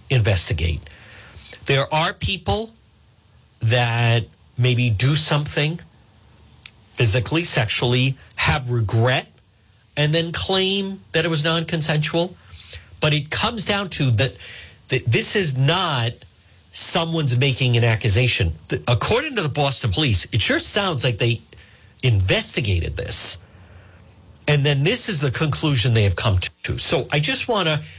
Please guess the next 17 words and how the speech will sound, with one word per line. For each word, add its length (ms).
there, 160
there 200
is 160
a 60
difference 580
of 160
that. 280
Or 140
people 460
saying, 600
"Oh, 360
you 120
know, 360
anyone 480
can 200
claim 340
anything." 460